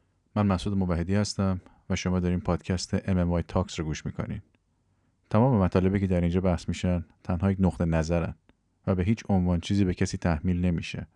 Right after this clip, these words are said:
اگر با افکار شما هم موجن، لطفاً به اشتراک بذارین. و اگر ارتباطی برقرار نمیشه، در صورت تمایل دلیل خودتون رو با ما در میون بگذارین. موضوع رو با ادامهٔ سوالی که از مبحث قبل بود ادامه می‌دیم.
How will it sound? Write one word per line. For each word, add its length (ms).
اگر 200
با 120
افکار 280
شما 260
هم 180
موجن، 480
لطفاً 260
به 140
اشتراک 440
بذارین. 360
و 40
اگر 260
ارتباطی 420
برقرار 420
نمیشه، 580
در 120
صورت 340
تمایل 560
دلیل 220
خودتون 420
رو 80
با 100
ما 100
در 200
میون 240
بگذارین. 440
موضوع 240
رو 60
با 120
ادامهٔ 400
سوالی 400
که 140
از 160
مبحث 420
قبل 480
بود 300
ادامه 320
می‌دیم. 340